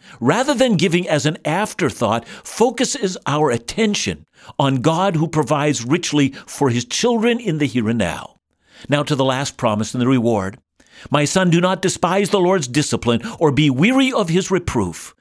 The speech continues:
for the Lord reproves those whom He loves, as a father the son in whom He delights." And by the way, if you want evidence that Proverbs is not giving you a health and wealth gospel on this earth, this passage provides the antidote.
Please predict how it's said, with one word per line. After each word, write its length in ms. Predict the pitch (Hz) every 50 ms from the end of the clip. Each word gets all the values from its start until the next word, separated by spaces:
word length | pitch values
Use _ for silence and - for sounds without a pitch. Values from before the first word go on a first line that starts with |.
| _ _ - _
for 160 | - - 131 117
the 100 | 120 123
Lord 280 | 123 127 143 139 123
reproves 500 | 131 139 135 - - 190 226 220 196 147
those 300 | 113 143 156 190 226 180
whom 140 | 143 165 196
He 100 | 190 185
loves, 480 | 160 107 101 98 90 82 95 - - - - - -
as 180 | 123 120 110
a 120 | 135 123 117
father 380 | - - 156 151 180 202 220
the 140 | 214 131 202
son 340 | 190 - - - 104 95 98
in 160 | 113 117 113
whom 220 | 113 101 117 110 101
He 80 | 113
delights." 680 | 113 - 127 123 110 95 87 - - - - - - - _ _ _ _ _ - -
And 220 | - 151 143 143 123
by 180 | 151 147 156
the 120 | 175 165 156
way, 360 | 120 107 92 85 85 90 - _ _ _ _ _ - - - -
if 160 | - 220 -
you 80 | 185 196
want 240 | 190 226 247 262 254
evidence 480 | 180 139 135 127 107 98 104 110 -
that 240 | - 127 131 113 -
Proverbs 640 | - - - 208 208 202 175 196 202 196 190 165 - - - - -
is 160 | 208 175 143
not 280 | 175 214 262 285 262
giving 240 | 151 202 196 196 190
you 160 | 175 165 156
a 20 | 151
health 320 | 113 135 190 214 190 -
and 100 | 190 170
wealth 300 | 151 160 165 165 147 -
gospel 440 | - 139 131 135 135 - - 156 165 -
on 200 | 139 127 127 120
this 220 | 110 160 143 - -
earth, 380 | - 117 104 92 90 - - - _ _ - - - -
this 280 | 127 160 240 - -
passage 520 | - - 147 139 139 135 - 151 131 - -
provides 580 | - 143 117 107 110 104 113 117 110 - - -
the 180 | - 135 160 131
antidote. 600 | 101 101 - - 90 85 92 85 76 - -